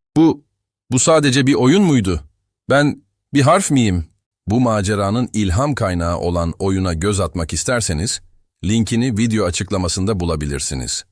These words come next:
Alphabet Survivor, Blue Monster, Letter Imposter Survivor.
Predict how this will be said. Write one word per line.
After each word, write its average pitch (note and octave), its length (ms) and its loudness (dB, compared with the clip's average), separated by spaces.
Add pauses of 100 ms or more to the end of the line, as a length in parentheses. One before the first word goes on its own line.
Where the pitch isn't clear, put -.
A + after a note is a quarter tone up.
(240)
Alphabet F#2 520 -2
Survivor, D#2 640 -4 (380)
Blue A2 240 2
Monster, C#2+ 560 -4 (360)
Letter G#2 340 -2
Imposter F#2+ 540 -2
Survivor. C#2+ 640 -4